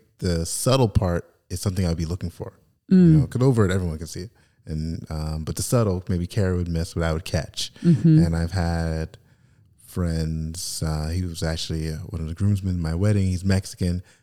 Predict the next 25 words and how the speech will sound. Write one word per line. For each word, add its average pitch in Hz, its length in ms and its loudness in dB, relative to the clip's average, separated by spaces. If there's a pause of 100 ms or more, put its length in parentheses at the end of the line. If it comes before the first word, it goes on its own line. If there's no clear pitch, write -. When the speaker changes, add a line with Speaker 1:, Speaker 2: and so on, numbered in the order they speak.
(140)
Speaker 1:
she's 87 480 -2
Italian. 85 760 -2 (340)
And 85 340 -2
he 110 220 2
would 98 180 2
tell 80 280 -2
you, 78 280 -4
like, 76 540 -8
and 82 120 -4
they 95 120 2
would 87 200 -6
tell 82 160 -8
you 80 300 -10
of 87 160 -6 (480)
their, 107 680 0 (360)
you 101 120 0
know, 85 320 0
like, 76 320 -8 (240)
experiences 85 760 -4
with 87 220 -2 (920)
being 85 520 0 (120)
a 82 80 -6
multiracial 82 1400 -6
couple 82 540 -4 (260)
and 82 440 -2